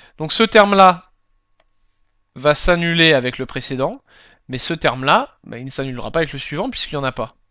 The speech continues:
Donc il va rester là. Donc finalement, cette somme-là peut se résumer à un plus deux moins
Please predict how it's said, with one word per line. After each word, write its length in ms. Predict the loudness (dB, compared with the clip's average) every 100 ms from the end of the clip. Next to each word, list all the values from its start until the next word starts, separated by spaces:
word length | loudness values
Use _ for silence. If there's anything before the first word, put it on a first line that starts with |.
| _
Donc 280 | -12 -12 -12
il 120 | -10
va 140 | -4 -4
rester 320 | -4 -8 -8
là. 180 | -10 -12 _ _ _ _ _ _ _ -20 -20 -20 -20 -2
Donc 300 | 0 0 -2
finalement, 680 | -6 -2 0 4 4 2 -4 _ _ _ _ _
cette 280 | -2 -2 0
somme-là 600 | 0 0 2 0 0 -10 _ _ -20 -20 _ _ _ _ _ _ _ _
peut 120 | -4
se 100 | -2
résumer 460 | 0 -2 -2 0 4
à 240 | 4 4 4
un 280 | 4 4
plus 680 | 0 -4 -4 -2 -4 -8 _ _ _ _ -12
deux 380 | -2 0 -2 -6 _ _ _ _
moins 400 | -8 -4 -2 -4